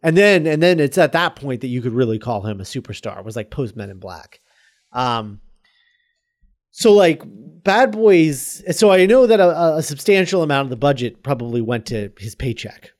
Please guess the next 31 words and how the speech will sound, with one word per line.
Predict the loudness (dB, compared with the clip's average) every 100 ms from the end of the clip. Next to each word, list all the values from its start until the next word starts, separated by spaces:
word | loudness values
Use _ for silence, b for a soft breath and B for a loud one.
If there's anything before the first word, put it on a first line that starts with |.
| _
most | -12 -12
likely. | -14 -16 -20 -20 _ _ _ -16
Um, | -14 -14 -18 _ _ _ _
but | -4 0 0 -2 _ _ _ _ _ _ _ _ _ _ _ _ _ _ _ _
we're | 0 2
talking | 2 0 0 -4
about | 0 2 2 0
a | -8 -10
hundred | -4 -4 2 2 2
and | 0 -2
eleven | 0 0 0 -2 -4 -2
million | 0 0 -2 -2
dollars | 0 2 2 0 -4
more. | -6 -4 -6 -8 -14 _ _ _ _ _ _ _ _ _ _ _ _ _ _ _ _ _
The | -4
budget | -2 -2 -6 -14 _ _ _ _
was | -12
a | -4
hundred | 0 2 2
eleven | 4 2 2 0
million | 0 0 0
dollars | 0 0 0 -4
more | -6 -6
than | -6 -10
the | -12
first | -10 -10 -10
Bad | -12 -12
Boys, | -14 -20 -16
which | -16 -10
was | -6
only | -6 -4 -6 -6